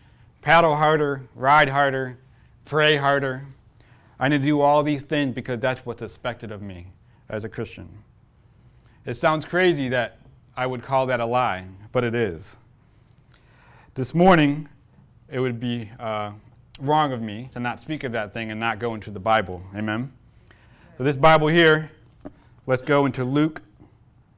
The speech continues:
the Gospel of Luke, chapter twenty-four.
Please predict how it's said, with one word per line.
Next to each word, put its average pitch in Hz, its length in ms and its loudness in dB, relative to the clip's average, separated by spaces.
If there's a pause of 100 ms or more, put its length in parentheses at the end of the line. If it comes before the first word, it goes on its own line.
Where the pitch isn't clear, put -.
the 120 80 -14
Gospel 147 520 2
of 135 100 -6
Luke, 135 300 -2 (1300)
chapter 131 320 -2
twenty-four. 117 640 -6